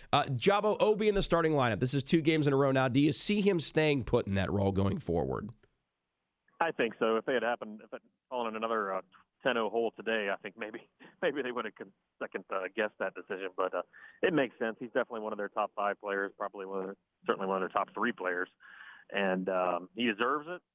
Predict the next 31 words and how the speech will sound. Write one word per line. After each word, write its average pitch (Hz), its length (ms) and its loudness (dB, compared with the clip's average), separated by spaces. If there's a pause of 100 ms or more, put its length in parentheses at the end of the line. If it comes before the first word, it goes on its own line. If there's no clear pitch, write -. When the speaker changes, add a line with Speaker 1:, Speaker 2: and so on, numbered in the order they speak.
Speaker 2:
and 107 220 -10
I - 20 -6
think 117 160 -12
it 117 80 -16
makes 113 160 -12
him 120 80 -12
better 117 220 -2
from 117 140 -16
the 104 100 -16
start. 131 360 -4
And 113 120 -8
if 107 100 -8
you 117 160 -14
play 151 160 0
him 127 140 -4
right 165 180 -2
from 127 120 -18
the 113 120 -16
start, 120 240 -6
then 110 140 -12
you 110 100 -20
give 120 80 -12
him 113 100 -18
a 110 40 -10
better 107 180 -6
chance 113 220 -10
of - 80 -20
playing 104 240 -2
more 104 120 -2
minutes 120 360 -6
'cause, 92 100 -10